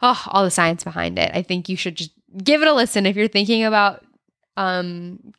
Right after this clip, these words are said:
surrendering alcohol. This will just encourage you because, man, the science, whew. Um, but I say all that to just remind you that really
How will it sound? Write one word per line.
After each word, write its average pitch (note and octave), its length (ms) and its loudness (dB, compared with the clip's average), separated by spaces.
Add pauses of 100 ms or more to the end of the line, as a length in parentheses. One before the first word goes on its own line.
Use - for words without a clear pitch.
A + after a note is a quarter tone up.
surrendering G3 460 -2
alcohol. G#3 380 2
This - 240 0
will G3 100 -2
just F#3 240 2
encourage F3 520 2
you D#3+ 200 -2
because, F3+ 460 -4 (640)
man, F#3 280 2
the E3 80 -10
science, E3+ 640 -2 (120)
whew. F4 280 0 (880)
Um, F#3 320 -6
but G3 340 0 (560)
I A#3 100 -2
say D4+ 180 0
all B3+ 140 6
that F3+ 280 6
to F#3+ 100 -10
just - 420 -4 (640)
remind A#3+ 440 2
you G3 160 0
that E3+ 380 2 (200)
really B3+ 500 2